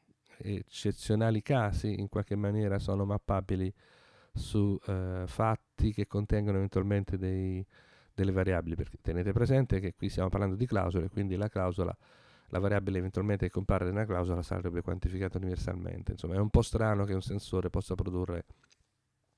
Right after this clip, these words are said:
le clausole in cui le variabili sono, esistono delle variabili innanzitutto, e poi queste variabili siano quantificate universalmente. Quindi normalmente i fatti sono tutti fatti ground. A questo punto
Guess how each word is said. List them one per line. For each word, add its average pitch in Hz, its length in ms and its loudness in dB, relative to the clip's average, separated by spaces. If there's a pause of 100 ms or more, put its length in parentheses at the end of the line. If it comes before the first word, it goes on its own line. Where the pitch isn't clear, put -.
(340)
le - 120 -10
clausole 98 420 2
in 95 60 -2
cui 95 120 0
le 95 60 2
variabili 95 420 0
sono, 92 320 -2 (300)
esistono 104 460 0
delle 98 120 4
variabili 95 440 0
innanzitutto, 98 640 -6 (760)
e 98 120 -8
poi 92 160 -2
queste 90 220 -4
variabili 90 340 -4
siano 92 200 -6
quantificate 90 640 -8
universalmente. 90 880 -8 (720)
Quindi 110 200 2
normalmente 120 680 6
i 92 180 0
fatti 104 600 0
sono 95 260 2
tutti - 260 -2
fatti 87 520 -2
ground. 87 720 -6 (600)
A - 120 -6
questo - 280 2
punto 120 680 2